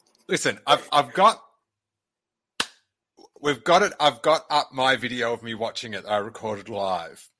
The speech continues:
So we'll go to that and we'll get the, the trailer out of the way. I, I, I just want to establish you, no one has any right to be upset about this.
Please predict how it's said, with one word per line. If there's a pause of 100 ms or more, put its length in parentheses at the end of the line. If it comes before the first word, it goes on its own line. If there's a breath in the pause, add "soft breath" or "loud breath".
(100)
So
we'll
go
to
that (100)
and
we'll
get
the,
the
trailer
out
of
the
way. (720 loud breath)
I,
I,
I
just
want
to
establish (380 soft breath)
you, (580)
no
one
has (400)
any
right
to
be
upset
about
this.